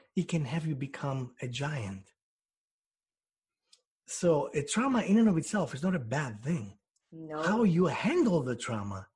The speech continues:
Speaker 1: is what makes all the difference. <laughs> So y-, you discovered, and, and you know what happens when you discover that power? 'Cause I'm certain that after that moment, you knew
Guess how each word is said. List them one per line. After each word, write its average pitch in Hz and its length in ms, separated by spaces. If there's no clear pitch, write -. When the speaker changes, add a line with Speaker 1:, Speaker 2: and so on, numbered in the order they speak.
Speaker 1:
is 143 400
what 127 240
makes 123 260
all 117 120
the 110 100
difference. 101 480
<laughs> 160 300
So 190 320
y-, 277 220
you 202 680
discovered, 220 840
and, 226 120
and 240 160
you 233 60
know 302 80
what 277 120
happens 190 440
when 220 200
you 269 120
discover 226 460
that 233 160
power? 247 400
'Cause 147 120
I'm 180 180
certain 139 600
that 147 200
after 185 280
that 185 200
moment, 175 480
you 170 180
knew 175 480